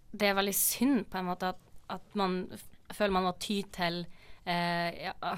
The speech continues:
ja, sånne løsninger da, for å kunne prestere bedre i eksamensperioden. Og så er det litt sånn, skal man gå på enkelttilfeller, at ok, så er det så og så mange som gjør det,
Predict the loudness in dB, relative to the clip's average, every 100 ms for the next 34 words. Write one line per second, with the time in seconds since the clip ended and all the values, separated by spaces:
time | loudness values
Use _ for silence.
0 | -4 -4 -4 -4 0 2 4 4 4 4
1 | 2 2 -2 -2 -2 0 -2 -2 -4 -8
2 | -4 -4 -2 2 4 4 4 4 4 2
3 | -2 -2 0 0 0 -2 -2 -2 -2 -2
4 | -4 -8 -12 -16 -8 -2 4 4 4 2
5 | 2 2 2 -4 -16 -8 0 2 4 4
6 | 2 2 0 2 0 -4 -4 0 2 2
7 | 2 4 2 0 -4 -6 -2 -2 0 -2
8 | -2 -6 -4 0 2 2 2 0 0 0
9 | 2 4 2